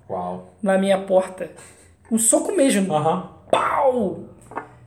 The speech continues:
Speaker 2: E liguei a luz, fiquei assim, assustadaço, assim, a minha mão tava, tava, só tá um machucadinho agora, mas com a mão doendo pra caralho e tal, e eu fiquei assim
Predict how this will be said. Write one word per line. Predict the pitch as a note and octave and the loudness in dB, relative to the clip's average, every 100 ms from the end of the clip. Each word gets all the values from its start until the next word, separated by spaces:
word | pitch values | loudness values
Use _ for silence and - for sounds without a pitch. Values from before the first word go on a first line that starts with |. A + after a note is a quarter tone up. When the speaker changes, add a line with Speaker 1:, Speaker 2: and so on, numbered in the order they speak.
| - _ _ - | -20 _ _ -4
Speaker 2:
E | A3+ B3+ C#4+ D#4 - - _ - - - - - - | -2 -2 -4 -6 -10 -20 _ -20 -18 -16 -16 -20 -10
liguei | G3 A3 A3+ | -4 0 4
a | B3 | 4
luz, | A#3+ A#3 C4 - - | 4 2 2 -2 -4
fiquei | - C4+ | -2 -2
assim, | C4 C#4+ A3+ F3+ - - | 0 0 -2 -4 -10 -2
assustadaço, | G#3 A3+ - A#3+ - B3 B3+ A3 A3 C4+ | -2 0 -2 -2 0 0 2 2 2 0
assim, | - A#3+ A#3+ | -4 -2 2
a | G#3+ | 4
minha | G#3 | 4
mão | G#3 | 4
tava, | A3 A3+ A#3+ - - | 4 2 2 -4 0
tava, | G#3+ G#3 G3+ | 0 4 2
só | A3+ | 0
tá | E4 G#4 | -2 -2
um | A#4+ | 0
machucadinho | A#4 - F#4 A#3+ C4 | -2 0 -2 0 2
agora, | G#3+ G#3 | 4 4
mas | G#3+ A3+ - - - - | 4 0 -4 -14 -20 -8
com | - | 4
a | A#3+ | 6
mão | A3+ C4+ G#3+ - | 6 4 2 -4
doendo | F#3+ G#3+ A3 | -2 2 4
pra | G#3+ - | 2 -4
caralho | - C4+ C4 A#3+ B3+ | -4 -4 0 0 -2
e | |
tal, | - A3 A3+ C4 | 0 2 4 4
e | C4+ | 0
eu | |
fiquei | C4 D4+ | -2 -4
assim | - C4+ A3 F#3 | -4 -4 -6 -10